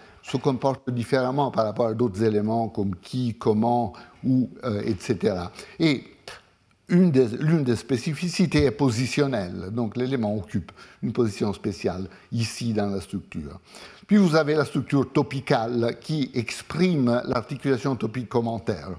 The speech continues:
Donc, euh, ce livre, je le lirai la semaine prochaine, par exemple. Ce livre, topique, un référent choisi parmi les référents saillants dans le discours, je prends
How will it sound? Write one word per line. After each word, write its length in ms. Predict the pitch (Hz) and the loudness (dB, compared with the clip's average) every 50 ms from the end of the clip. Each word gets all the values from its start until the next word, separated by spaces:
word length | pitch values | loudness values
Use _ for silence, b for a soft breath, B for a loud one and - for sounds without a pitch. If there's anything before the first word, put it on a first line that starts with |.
| - _ _ _ _ _ B B B B B B B B - | -14 _ _ _ _ _ B B B B B B B B -8
Donc, 240 | - 107 98 87 - | -6 -6 -4 -4 -4
euh, 200 | 95 87 87 87 | -4 -4 -4 -6
ce 160 | 85 - - 139 | -4 0 2 2
livre, 640 | 147 156 165 151 120 107 120 131 123 123 - - - - B B B B B B _ - | 2 2 2 0 -2 -2 0 0 0 0 -2 -6 -14 -20 B B B B B B _ -6
je 120 | 98 107 | -2 0
le 140 | 117 117 113 | 0 2 0
lirai 400 | 113 107 104 104 107 101 104 104 | 0 0 0 0 0 -2 -2 -2
la 160 | 98 95 98 | -4 -4 -6
semaine 240 | 95 - - 104 95 | -8 -6 -8 -8 -8
prochaine, 520 | 82 - 98 92 - - 87 76 78 85 82 | -8 -8 -10 -10 -10 -10 -12 -12 -14 -16 -18
par 100 | - 85 | -16 -14
exemple. 340 | 87 87 80 87 80 78 - - | -14 -12 -12 -12 -14 -14 -12 -4
Ce 80 | - 147 | -2 0
livre, 380 | 151 147 156 180 175 135 110 92 | 0 2 0 0 0 0 -2 -4
topique, 640 | - - 139 117 - - 131 117 - - - - B B B B B B B B - | -2 -2 -2 -2 0 -2 -2 -2 -4 -8 -12 -12 B B B B B B B B -6
un 220 | - 127 120 117 | -4 -2 0 0
référent 560 | 117 120 107 - 139 127 120 131 131 127 120 | 0 0 0 2 2 2 2 2 2 2 0
choisi 560 | 113 - - - 127 117 113 101 107 135 135 107 | -2 -2 0 2 4 4 4 2 0 -2 -2 -2
parmi 540 | - - 110 107 104 120 131 131 131 131 | 0 0 0 2 4 4 4 4 4 4
les 260 | 120 110 107 107 101 - - _ _ _ _ _ _ _ _ | 4 4 4 4 4 0 -4 _ _ _ _ _ _ _ _
référents 600 | - - 131 127 - - 127 127 117 120 123 117 113 | -2 0 0 0 2 2 0 2 2 2 0 0 -2
saillants 640 | - - - 120 123 127 135 143 131 123 107 95 B B B B B B | -2 0 0 0 2 2 2 2 2 2 0 -4 B B B B B B
dans 160 | - 101 101 104 | -2 0 0 2
le 160 | 107 117 120 | 2 2 2
discours, 600 | 151 175 - - - 226 113 104 107 117 135 143 - B B B B B B | 0 -2 -4 -2 0 0 2 4 4 4 2 0 -6 B B B B B B
je 120 | 107 110 | -2 -2
prends 580 | 104 - - 160 160 143 123 113 - - 190 | -2 0 2 2 2 2 2 0 -4 -10 -14